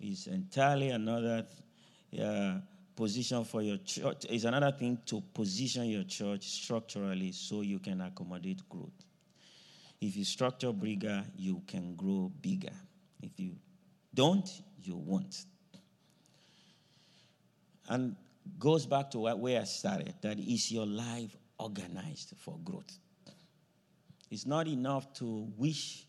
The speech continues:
you have more money. Are you even organized to have more money? You,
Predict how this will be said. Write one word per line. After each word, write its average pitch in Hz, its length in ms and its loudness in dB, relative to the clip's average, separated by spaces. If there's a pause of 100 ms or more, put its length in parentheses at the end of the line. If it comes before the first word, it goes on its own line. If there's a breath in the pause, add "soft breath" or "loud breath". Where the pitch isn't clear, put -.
(200)
you 110 120 -6
have 123 220 0
more 110 240 2
money. 98 280 -2 (240)
Are 135 60 2
you 160 180 0
even 143 200 0
organized 110 760 -4
to 90 120 -2
have 87 160 -2
more 82 220 -6
money? - 220 -14 (1500 soft breath)
You, 139 180 6